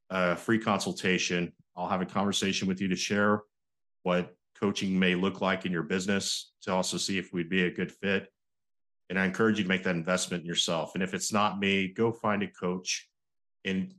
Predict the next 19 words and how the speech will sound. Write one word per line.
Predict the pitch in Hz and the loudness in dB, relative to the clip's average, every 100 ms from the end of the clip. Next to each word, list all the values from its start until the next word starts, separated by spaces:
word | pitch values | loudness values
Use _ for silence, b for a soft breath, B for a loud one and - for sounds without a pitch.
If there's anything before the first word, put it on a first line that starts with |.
| - | -4
to, | 92 85 | 0 0
to | 82 85 | -2 -8
help | - - 107 107 | -6 2 2 2
you | 95 95 92 90 | 0 2 2 0
get | 101 107 - | 0 0 0
to | - 107 | 0 2
that | 98 92 | 2 2
next | 90 87 - 87 | 0 -2 -4 -2
level | 85 87 87 85 _ _ _ _ | -2 0 0 -2 _ _ _ _
and | 80 | -8
have | 90 92 | -2 0
those | 92 82 | 2 -2
breakthroughs | - 95 90 90 85 80 | 0 0 0 0 2 0
that | 80 | -4
you | |
deserve. | 80 76 85 76 69 - _ _ _ _ - | -6 -6 -4 -4 -8 -14 _ _ _ _ -6
We're | 104 120 | -4 2
all | 135 135 | 4 2
created | - 117 101 98 95 90 - | 2 4 6 6 6 4 0